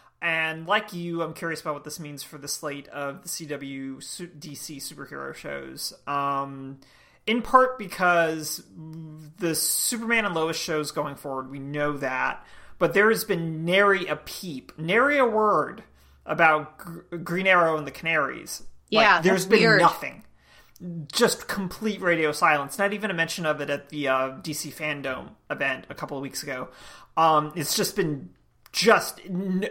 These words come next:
Speaker 1: no one is, everyone is seeming to pretend it is not a thing. Um, which makes me very sad because the pi-, the backdoor
Speaker 2: It was
Speaker 1: pilot
Speaker 2: so
Speaker 1: I
Speaker 2: good.
Speaker 1: was very, very good.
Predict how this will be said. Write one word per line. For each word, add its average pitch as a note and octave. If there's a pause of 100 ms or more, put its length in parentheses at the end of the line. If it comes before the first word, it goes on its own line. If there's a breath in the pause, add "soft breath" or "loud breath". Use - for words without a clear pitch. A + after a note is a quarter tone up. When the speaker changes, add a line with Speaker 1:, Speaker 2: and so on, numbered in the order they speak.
(140)
Speaker 1:
no G3
one A3
is, F#3+ (160)
everyone A3+
is G#3+
seeming G3+
to F3
pretend E3
it D3+ (500)
is E3
not E3+
a C3
thing. C3 (640 soft breath)
Um, D3
which E3+
makes D#4
me D4+
very F#3+
sad G#3
because -
the -
pi-, -
the E3
backdoor A#3
Speaker 2:
It A4
was B4+
Speaker 1:
pilot C#5+
Speaker 2:
so C#5
Speaker 1:
I C#5+
Speaker 2:
good. G#3+
Speaker 1:
was F#3+
very, G#3+
very D#3
good. C3+